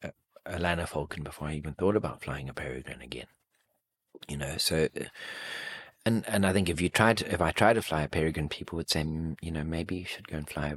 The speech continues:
a, a Lanner for a little while until you, you're not so rusty." You know, there's ways of doing it where it's, where we do it nicely without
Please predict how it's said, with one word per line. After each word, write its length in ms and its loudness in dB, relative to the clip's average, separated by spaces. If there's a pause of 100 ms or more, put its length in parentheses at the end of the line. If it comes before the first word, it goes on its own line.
a, 180 0
a 40 2
Lanner 280 4
for 160 2
a 40 2
little 240 2
while 240 4
until 280 2
you, 240 4 (540)
you're 100 4
not 180 4
so 120 6
rusty." 560 6
You 120 2
know, 140 6
there's 520 4
ways 240 8
of 120 4
doing 220 4
it 140 -4
where 120 0
it's, 200 -2 (140)
where 420 2
we 120 2
do 120 2
it 120 -4
nicely 480 6
without 360 0